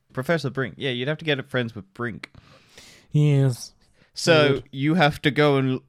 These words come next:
Speaker 1: stalk him a bit, find out what his favorite lunch is, and then go back in time and get it before and bring it to him.
Speaker 2: I guess so, yeah. I'd have to find out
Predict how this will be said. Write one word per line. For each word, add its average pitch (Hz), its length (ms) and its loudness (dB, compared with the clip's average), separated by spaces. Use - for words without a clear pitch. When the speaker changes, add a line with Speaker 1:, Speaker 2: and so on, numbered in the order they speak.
Speaker 1:
stalk 135 480 0
him 117 100 0
a 104 60 -4
bit, 98 360 -6
find 123 400 -2
out 117 140 -2
what 117 140 -6
his 110 140 -10
favorite 110 360 -6
lunch 107 340 -8
is, 95 200 -10
and 95 160 -8
then 95 240 -8
go 101 200 -8
back 104 280 -6
in 101 80 -12
time 107 280 -10
and 101 160 -12
get 104 160 -8
it 104 120 -10
before 110 480 -8
and 107 80 -12
bring 113 160 -6
it 123 120 -12
to 92 120 -10
him. 92 140 -12
Speaker 2:
I 202 60 0
guess 285 240 0
so, 135 160 0
yeah. 127 380 2
I'd 131 100 0
have 151 140 -2
to - 60 -18
find 143 200 -2
out 127 300 -8